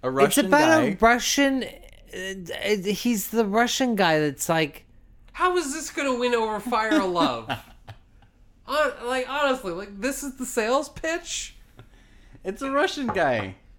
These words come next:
Speaker 3: Ryan, Darren's drinking a glass of, of, of Topo Chico, and he's like, "Uh, this is gonna win." And
Speaker 2: No.
Speaker 3: we're like, "Oh, well, Darren says so, so it's gonna win."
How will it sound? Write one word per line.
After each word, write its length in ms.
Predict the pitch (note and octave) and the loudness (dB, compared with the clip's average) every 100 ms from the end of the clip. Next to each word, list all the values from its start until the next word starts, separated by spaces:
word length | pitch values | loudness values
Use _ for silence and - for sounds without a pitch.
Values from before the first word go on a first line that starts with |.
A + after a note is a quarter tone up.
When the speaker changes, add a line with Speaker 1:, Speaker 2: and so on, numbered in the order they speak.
| - - - | -20 -20 -10
Speaker 3:
Ryan, 540 | F3+ C4+ D4+ C#4+ G3+ - - F#3 - - - - | -4 -2 -2 -6 -8 -16 -20 -20 -20 -20 -20 -2
Darren's 420 | A#3+ C#4 D#4 A#3 | 0 0 -2 -8
drinking 460 | - B3+ B3+ C4+ A3+ | -4 -4 -2 -6 -6
a 60 | |
glass 480 | G3+ F#3+ A3 B3+ B3+ | -8 -8 -6 -6 -8
of, 60 | A3 | -10
of, 440 | G3 - G3 G#3 | -10 -10 -12 -10
of 300 | - F#3+ F3+ | -8 -10 -6
Topo 400 | - A#3 A#3 A#3 G#3 | 0 2 2 -2 -4
Chico, 540 | - G#3+ G#3+ - D3 | -6 -10 -10 -6 -6
and 80 | D3 | -4
he's 140 | D3 | -4
like, 180 | D3 D3+ | -6 -2
"Uh, 380 | F3+ A3 A#3 A3+ G3+ G#3+ B3+ | 0 6 6 4 0 -2 -4
this 220 | A3 F#3+ | -6 -8
is 100 | F3 | -10
gonna 220 | D#3+ F#3+ F3 | -4 0 2
win." 180 | F3+ | 2
And 100 | D#3 | 2
Speaker 2:
No. 60 | C#3+ | 2
Speaker 3:
we're 80 | F#3 | 2
like, 220 | F#3+ F#3+ - - - | 0 0 -6 -20 -6
"Oh, 260 | C3+ G3 C3 | -2 0 0
well, 360 | A#2+ B2+ A#2+ G#2+ | -2 -2 -4 -8
Darren 440 | B2 C3+ G3 B2+ A2+ | -6 -2 -2 -4 -6
says 280 | - A2 - | -10 -10 -8
so, 240 | B2+ C#3 | -6 -6
so 180 | D3 C#3 | -6 -8
it's 140 | B2+ | -10
gonna 260 | - D3+ A2+ | -6 -6 -4
win." 480 | D3+ D3+ A2+ B2 | -2 -2 -4 -10